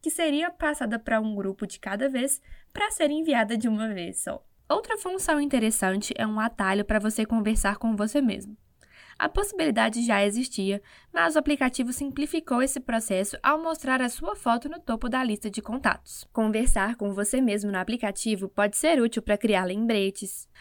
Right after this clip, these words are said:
lista de compras, lista de afazeres ou outras anotações que podem ser importantes.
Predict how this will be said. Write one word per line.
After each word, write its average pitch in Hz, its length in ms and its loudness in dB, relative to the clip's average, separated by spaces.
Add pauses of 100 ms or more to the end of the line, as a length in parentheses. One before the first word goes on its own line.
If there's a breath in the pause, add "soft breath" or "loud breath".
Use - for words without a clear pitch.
lista 339 200 -2
de 302 120 -2
compras, 226 680 0 (300 soft breath)
lista 233 220 2
de 214 80 2
afazeres 202 720 4
ou 403 300 2
outras 330 260 0
anotações 254 720 2
que 254 120 -4
podem 220 360 2
ser 208 180 -2
importantes. - 800 -6